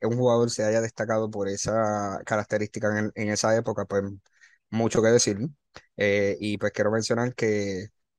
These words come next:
eh, Dennis Scott, pues, es el jugador número doce del Orlando Magic que está exaltado en este Salón de la Fama. Se añade a lo que vendría siendo el cofundador de la franquicia, Pat Williams,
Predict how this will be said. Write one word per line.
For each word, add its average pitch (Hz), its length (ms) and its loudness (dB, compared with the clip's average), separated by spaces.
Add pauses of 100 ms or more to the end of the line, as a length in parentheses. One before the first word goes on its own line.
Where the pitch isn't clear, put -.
(100)
eh, 62 560 -6
Dennis 104 220 -2
Scott, 104 240 -2
pues, 107 320 0
es 107 320 0
el 107 300 0
jugador 110 280 2
número 110 260 2
doce 113 360 0
del 113 140 2
Orlando 107 340 -2
Magic 110 280 -4
que 107 60 -4
está 101 240 -2
exaltado 107 460 2
en 110 80 2
este 104 200 -2
Salón 107 240 0
de 110 80 2
la - 80 2
Fama. 131 440 0 (340)
Se - 180 -4
añade 107 440 2
a 107 160 2
lo 104 100 2
que 107 100 -4
vendría 104 220 0
siendo 113 220 -2
el 110 80 -4
cofundador 107 640 0
de 110 260 4
la 110 160 2
franquicia, 120 580 -4
Pat 107 180 -2
Williams, 139 640 0